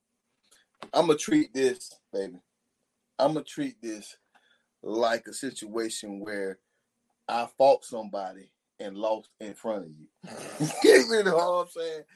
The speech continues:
Like, I'ma go ahead and pack my motherfucking bags. <laughs> I'm gone.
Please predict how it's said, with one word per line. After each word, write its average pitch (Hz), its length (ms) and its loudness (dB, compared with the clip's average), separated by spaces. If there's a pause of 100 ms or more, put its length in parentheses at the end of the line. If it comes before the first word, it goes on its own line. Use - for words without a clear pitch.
(260)
Like, 120 240 -8 (420)
I'ma 160 220 0
go 151 260 -4
ahead 147 460 -4
and 123 180 -16
pack 156 260 0
my 147 80 -4
motherfucking 135 640 -4
bags. 151 600 -2 (800)
<laughs> - 800 -20
I'm 269 220 -2
gone. 175 280 -4